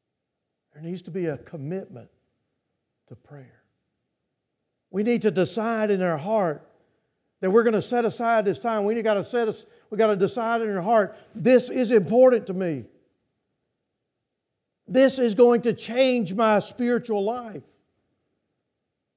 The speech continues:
And you might be saying, "But Russ, I already have a special time. I already have a special place. I'm already praying." Folks, God wants more of us.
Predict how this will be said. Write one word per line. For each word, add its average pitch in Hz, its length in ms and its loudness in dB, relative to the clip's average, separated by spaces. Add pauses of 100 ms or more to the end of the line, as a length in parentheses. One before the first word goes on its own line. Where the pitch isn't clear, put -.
(1080)
And 247 260 0
you 254 80 0
might 254 200 0
be 226 100 -4
saying, 240 260 -2
"But 226 80 0
Russ, 254 280 0
I 247 40 0
already 269 440 2
have 269 280 -2
a 226 60 -4
special 190 360 -2
time. 202 280 -4
I 220 40 0
already 254 360 2
have 254 340 0 (240)
a 220 60 -8
special 220 360 2
place. 214 280 2
I'm 240 160 -2
already 269 440 4
praying." 220 340 -2
Folks, 254 240 2
God 262 280 -2
wants 269 240 -2
more 302 340 -2
of 214 280 -10
us. - 320 -18